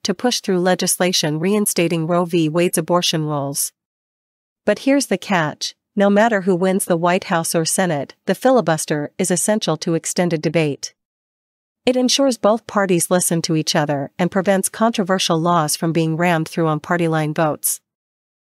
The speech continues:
The Senate's purpose is to slow legislation, encouraging compromise and protecting states' interests. Both parties have used the filibuster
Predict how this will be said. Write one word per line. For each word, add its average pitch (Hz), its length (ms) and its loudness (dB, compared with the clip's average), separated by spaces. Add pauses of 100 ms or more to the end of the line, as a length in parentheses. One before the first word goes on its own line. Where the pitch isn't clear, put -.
(220)
The 220 120 0
Senate's 285 400 0
purpose 175 480 -2
is - 140 -2
to 185 100 0
slow 208 260 0
legislation, 175 880 0 (180)
encouraging 196 600 2
compromise 156 720 -2 (120)
and 175 120 2
protecting 190 500 -2
states' 170 340 0
interests. 156 680 -2 (960)
Both 233 280 0
parties 180 420 0
have 170 140 0
used 180 240 0
the 170 100 0
filibuster 156 800 -2